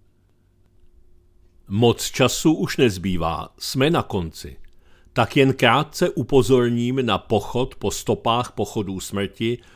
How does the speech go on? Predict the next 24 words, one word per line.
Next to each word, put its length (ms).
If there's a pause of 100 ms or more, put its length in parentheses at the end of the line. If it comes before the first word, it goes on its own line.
(120)
z 120
roku 280
devatenáct 760
set 140
čtyřicet 600
čtyři 640 (260)
a 80
devatenáct 600
set 120
čtyřicet 680
pět, 440 (520)
který 400
odchází 720
od 200
mohyly 400
v 100
Tachově 680 (180)
v 100
sobotu 380
patnáctého 720
dubna 400
v 100
deset 340
hodin. 400